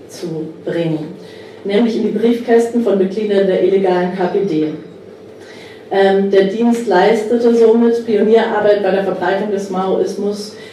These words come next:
äh, in Westdeutschland in der linken Bewegung.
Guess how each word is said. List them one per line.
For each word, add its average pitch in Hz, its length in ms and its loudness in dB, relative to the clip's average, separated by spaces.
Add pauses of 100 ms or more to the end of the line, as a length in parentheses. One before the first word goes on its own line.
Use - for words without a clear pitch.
(120)
äh, 185 460 0
in 196 100 -2
Westdeutschland 190 840 0
in 190 120 -2
der 185 120 0
linken 165 420 -4 (140)
Bewegung. 151 400 -8